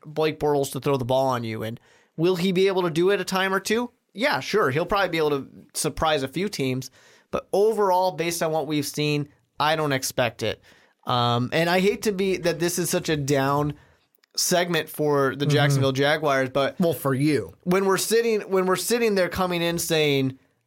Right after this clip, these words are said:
Speaker 1: "You're in the playoffs, congratulations,
Speaker 2: Mm-hmm.
Speaker 1: let's move forward."
Speaker 2: Well, and
Speaker 1: you know, it just,
Speaker 2: to
Speaker 1: that's
Speaker 2: me,
Speaker 1: where we're at for it, for me.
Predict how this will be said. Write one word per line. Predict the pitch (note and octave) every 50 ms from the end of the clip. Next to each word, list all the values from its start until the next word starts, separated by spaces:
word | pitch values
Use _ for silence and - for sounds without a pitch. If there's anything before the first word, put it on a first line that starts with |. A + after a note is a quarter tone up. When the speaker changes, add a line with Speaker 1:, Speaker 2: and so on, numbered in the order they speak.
| _ _ _ _ _ _ _
Speaker 1:
"You're | - E3 E3 F3 F3+
in | F3+ F3
the | D3
playoffs, | A#2+ - D3+ D3+ D3 C3+ A#2+ A2+ -
congratulations, | - C#3 B2+ B2 B2+ B2+ B2 C3 B2+ C3+ C#3 - - B2+ D#3+ D3+
Speaker 2:
Mm-hmm. | D#3+ D3+ C#3+ C#3 D3+
Speaker 1:
let's | D3+ D#3 D#3 D#3 D3+ -
move | D#3 D#3 D3+ C#3 B2+
forward." | - - F3+ F#3+ G3 F3 D3+ C3 B2 A#2+
Speaker 2:
Well, | A#2+ B3 -
and | - G#3+ G3+ F#3+ F#3 F3
Speaker 1:
you | E3+ D#3+
know, | D#3+ D3+ D3
it | D3 D#3 E3 D#3
just, | C#3+ - F3 E3+ D#3 -
Speaker 2:
to | G#3 F#3+
Speaker 1:
that's | F#3 F3+ - B3+ C4
Speaker 2:
me, | C4 C4
Speaker 1:
where | - C3
we're | B2+ B2 A#2+
at | A#2 G#2+ F#2+ - -
for | - - A2 G2
it, | -
for | - - A#2
me. | A#2+ A#2+ G#2+ - -